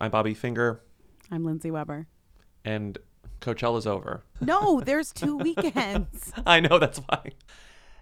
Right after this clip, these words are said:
Speaker 1: There's two weekends. I always forget that there are two weekends. And not only are there two weekends, the artists just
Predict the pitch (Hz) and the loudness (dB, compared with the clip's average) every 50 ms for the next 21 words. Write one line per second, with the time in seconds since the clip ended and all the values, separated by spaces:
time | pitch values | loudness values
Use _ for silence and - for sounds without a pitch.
0 | - - - 160 175 175 175 - - - 185 185 170 160 175 - - 160 147 147 | -12 -2 2 4 4 4 4 2 -4 -2 -2 -2 0 -2 -2 0 0 0 0 2
1 | 135 143 143 139 - 147 147 160 165 160 - 165 143 151 156 - 139 123 143 135 | 4 4 6 6 6 6 6 4 2 0 0 -2 -2 -2 -2 -4 -2 0 2 2
2 | 135 139 135 - - 190 185 175 185 196 175 - 160 147 143 - - 147 147 156 | 2 0 -2 -6 -8 -6 -6 -4 -4 -4 0 2 0 0 0 0 -2 0 0 2
3 | 160 165 180 196 180 175 165 165 160 - - - 180 160 185 180 - 175 156 156 | 0 0 0 -2 -2 -2 -2 -4 -4 -4 -6 -6 -6 -6 -6 -4 -2 -2 -2 -2
4 | 143 139 127 160 151 - 147 156 170 185 175 - - - - - 156 165 160 - | -4 -6 -4 -4 0 2 2 2 2 0 -2 -4 -10 -12 -10 -8 -8 -8 -8 -10
5 | - | -16